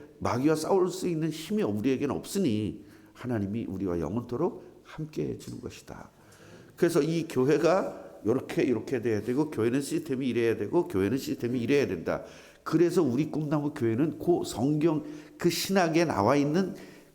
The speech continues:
그, 그 교회대로 우리는 이끌어가는 거예요. 그럼 다른 교회들은? 몰라, 난. 그런지 안 그런지는 잘 몰라.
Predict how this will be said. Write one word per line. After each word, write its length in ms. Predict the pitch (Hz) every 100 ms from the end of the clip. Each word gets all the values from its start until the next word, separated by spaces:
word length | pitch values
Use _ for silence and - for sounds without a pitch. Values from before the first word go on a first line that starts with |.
| _ _
그, 380 | - 190 - -
그 200 | 180 175
교회대로 520 | - 139 190 190 214
우리는 280 | 220 156 165
이끌어가는 560 | 131 104 - 135 110 110
거예요. 540 | 98 87 98 95 98 - _ _ _ _ _ _
그럼 140 | - 160
다른 240 | 156 202
교회들은? 580 | 202 170 127 113 95 - - - - _ -
몰라, 280 | 78 80 101
난. 300 | 98 78 107 - - _ _ _ _ _ _ _ _ -
그런지 380 | 139 147 143
안 160 | 110 113
그런지는 340 | 123 123 135
잘 160 | 143 117
몰라. 500 | 101 110 135 78